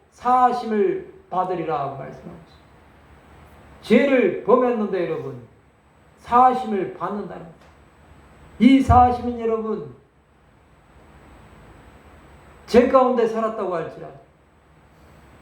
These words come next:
예수 앞에 구하면 여러분, 사하심을 받는다는 것입니다.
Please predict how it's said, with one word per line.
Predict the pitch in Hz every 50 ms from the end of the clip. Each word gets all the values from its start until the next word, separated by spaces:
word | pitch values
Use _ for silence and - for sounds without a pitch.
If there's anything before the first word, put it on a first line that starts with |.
| - - 151
예수 | 190 277 269 - 262
앞에 | 262 240 - 226 208
구하면 | - 190 202 190 180 170 165 156 151
여러분, | 147 143 127 131 135 -
사하심을 | - - 214 233 247 - - 208 202 196 -
받는다는 | 175 175 170 170 165 165 170 170
것입니다. | 170 160 - - _ _